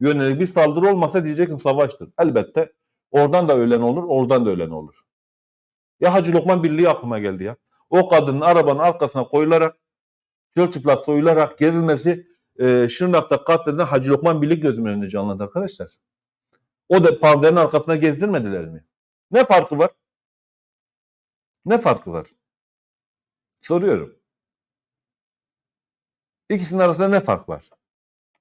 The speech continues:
İnsanlar bazen vicdanıyla, gerçekten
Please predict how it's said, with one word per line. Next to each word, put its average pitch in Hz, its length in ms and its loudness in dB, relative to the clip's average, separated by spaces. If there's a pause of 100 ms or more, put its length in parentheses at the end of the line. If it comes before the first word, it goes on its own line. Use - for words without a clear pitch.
(480)
İnsanlar 147 640 0
bazen 147 340 2
vicdanıyla, 123 560 0
gerçekten 107 580 -2